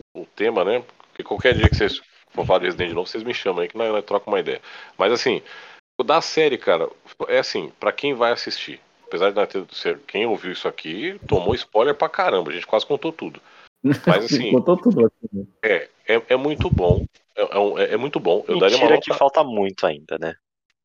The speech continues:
Speaker 3: Assim,
Speaker 1: É.
Speaker 3: falta muito
Speaker 2: É.
Speaker 3: ainda.
Speaker 1: É, eu, eu, eu daria, eu daria uma nota sete, porque eles,
Speaker 3: Uma nota
Speaker 1: é,
Speaker 3: dos quatro episódios?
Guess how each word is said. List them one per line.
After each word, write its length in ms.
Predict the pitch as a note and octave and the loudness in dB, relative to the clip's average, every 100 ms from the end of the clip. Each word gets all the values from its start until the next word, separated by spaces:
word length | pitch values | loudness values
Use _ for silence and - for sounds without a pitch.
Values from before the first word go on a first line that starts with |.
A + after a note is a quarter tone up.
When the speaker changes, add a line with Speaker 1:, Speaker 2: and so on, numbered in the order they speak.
| - | -6
Speaker 3:
Assim, 300 | G2 E2+ G2+ | -4 0 4
Speaker 1:
É. 200 | F2+ - G2 | 2 2 -4
Speaker 3:
falta 260 | - A#2 D3+ | -2 2 0
muito 380 | C3 A2+ G#2+ F2+ | 0 0 2 0
Speaker 2:
É. 40 | |
Speaker 3:
ainda. 300 | G2+ D#2 - _ _ _ - - - | -2 -6 -18 _ _ _ -8 -8 -2
Speaker 1:
É, 260 | D#3+ C3+ F2+ D2 - | 0 4 2 0 -4
eu, 120 | A#2+ | -2
eu, 180 | C3+ C3 | 0 2
eu 100 | E3 | 4
daria, 320 | E3 D#3 D#3 | 4 4 2
eu 140 | C#3+ | 0
daria 300 | C#3+ C#3 C#3 | 2 4 4
uma 160 | C#3 B2+ | 2 0
nota 220 | B2 C#3 | 0 -4
sete, 460 | B2+ - G#2+ - - _ _ _ _ - | -4 -2 -4 -4 -14 _ _ _ _ -10
porque 640 | F2+ - G#2 G2+ G2 F#2+ - - - - - | -10 -6 -4 0 -2 -4 -8 -20 -20 -12 -4
eles, 240 | A2 A2+ | -2 2
Speaker 3:
Uma 100 | A2 | 2
nota 200 | A#2 C3+ | 4 2
Speaker 1:
é, 40 | |
Speaker 3:
dos 120 | B2+ - | 0 0
quatro 260 | - - | -2 -2
episódios? 640 | - A2 B2 A#2 - - | -4 4 4 4 -4 -12